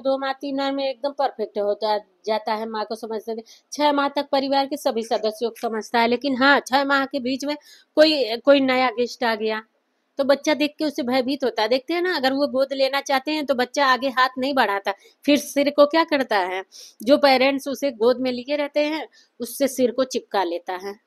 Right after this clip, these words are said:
नहीं जाने को कहता। तो इस भय को कहा, कहा जा रहा है, ठीक है ना। तथा उनके पास आने पर परेशानी भी होती है, ठीक है ना। अगर वो जबरदस्ती लेते हैं,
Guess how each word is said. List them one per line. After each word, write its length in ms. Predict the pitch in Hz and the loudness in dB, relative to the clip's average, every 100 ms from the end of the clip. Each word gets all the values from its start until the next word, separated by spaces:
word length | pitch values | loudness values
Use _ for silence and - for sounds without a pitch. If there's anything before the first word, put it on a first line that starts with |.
| _ | _
नहीं 240 | 214 254 254 | -2 2 2
जाने 300 | 214 170 175 | 0 -2 -8
को 140 | 180 | -12
कहता। 420 | 170 170 - 180 190 _ _ | -12 -14 -12 -14 -16 _ _
तो 80 | 311 | -6
इस 320 | 294 233 294 | -4 -2 -2
भय 220 | 175 180 196 | -2 -2 -2
को 160 | 202 | -2
कहा, 320 | - 175 175 175 - - | -6 -8 -8 -8 -8 -4
कहा 240 | 185 180 | -2 -4
जा 180 | 170 165 | -6 -6
रहा 100 | 170 | -8
है, 80 | 175 | -8
ठीक 240 | 269 285 | -8 -6
है 60 | 320 | -6
ना। 100 | 302 - - - | -8 -14 -14 -6
तथा 220 | 277 302 | -2 0
उनके 320 | 294 262 247 294 | 0 0 -2 2
पास 280 | 269 262 | 2 2
आने 240 | 247 220 262 | 0 0 -2
पर 180 | 262 254 | -4 -2
परेशानी 680 | 226 196 190 214 190 247 | 0 -2 -4 -2 -2 -2
भी 180 | 220 254 | -2 -4
होती 380 | 220 180 - 151 151 | -4 -8 -8 -16 -18
है, 100 | 143 _ _ _ _ - | -20 _ _ _ _ -8
ठीक 180 | 262 | -2
है 60 | 294 | 0
ना। 100 | 311 | 2
अगर 180 | 285 277 | 2 2
वो 140 | 277 | 2
जबरदस्ती 640 | 254 226 208 202 403 - 302 | 0 0 0 -4 -10 -6 -2
लेते 360 | 262 233 185 | 0 0 -4
हैं, 260 | 175 233 | -4 -6